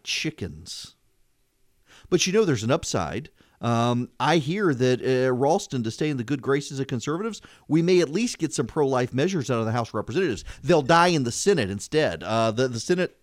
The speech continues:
uh, Judiciary Committee Chairman, Jesse Stone, is basically killing all the pro-life legislation this year, but it's allowing Ralston to support all the pro-life legislation he's opposed in the past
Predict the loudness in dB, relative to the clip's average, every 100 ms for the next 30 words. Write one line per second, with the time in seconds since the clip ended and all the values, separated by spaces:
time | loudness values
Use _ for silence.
0 | 0 0 0 -4 -4 -4 -4 -4 -4 -4
1 | -4 -6 -12 0 2 2 -2 0 0 0
2 | -2 0 -2 -2 -8 -4 -4 -2 -2 -2
3 | -2 -2 -2 -2 -6 -4 -6 -4 -6 -6
4 | -4 -2 2 2 2 -10 0 2 2 4
5 | 4 4 4 6 6 6 2 2 2 2
6 | 0 0 2 4 6 6 4 2 2 2
7 | 2 0 -2 -2 -4 -2 -6 -4 -2 -2
8 | -2 -4 -4 0 2 2 0 -6 -12